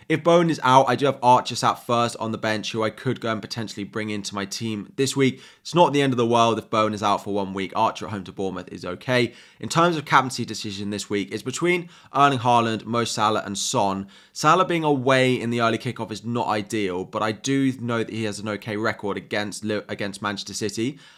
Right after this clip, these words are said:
Haaland doesn't have a great record against Liverpool, but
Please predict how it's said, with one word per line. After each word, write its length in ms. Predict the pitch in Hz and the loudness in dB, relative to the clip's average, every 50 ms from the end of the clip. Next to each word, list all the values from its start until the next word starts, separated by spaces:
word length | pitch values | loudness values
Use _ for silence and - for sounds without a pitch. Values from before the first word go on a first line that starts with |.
| _ _ - | _ _ -2
Haaland 400 | 151 156 175 185 180 165 131 - - - 110 | 2 2 4 4 2 0 -2 -8 -14 -12 -2
doesn't 280 | - 147 156 151 147 | 2 2 2 2 0
have 160 | 127 127 117 117 | -2 -2 -2 -2
a 20 | |
great 320 | - 123 120 117 95 73 - 117 | -2 0 0 0 -2 -4 -8 -6
record 400 | 101 117 117 110 - - 107 104 | 0 0 0 0 0 -4 -4 -4
against 300 | - - 110 110 95 - | -4 -4 -6 -6 -6 -4
Liverpool, 400 | - 117 110 113 - - 104 92 | -4 -2 -2 -2 -4 -4 -8 -8
but 260 | 87 - 104 - - | -6 -4 -4 -4 -4